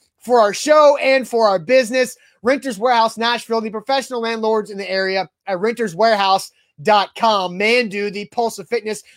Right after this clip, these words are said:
where one fifteen-minute workout equals five plus hours in the weight room. Mandu dot com, your first workout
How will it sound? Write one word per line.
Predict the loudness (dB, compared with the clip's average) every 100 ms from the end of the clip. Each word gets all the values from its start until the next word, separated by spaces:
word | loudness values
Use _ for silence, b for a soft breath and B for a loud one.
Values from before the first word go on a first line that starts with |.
| b
where | -4
one | 0 0
fifteen-minute | 0 -2 -2 -2 -6 -6 -2
workout | -2 0 0 0 -4
equals | -10 -10
five | -4 0 0
plus | -2 -6 -4 -2
hours | 0 0 -4
in | -6
the |
weight | -2 -2 -2
room. | -4 -4 _ _ -4
Mandu | 0 0 2
dot | 2 2 0
com, | -2 -2
your | -4
first | -4 -4 -2
workout | -2 -2 2 0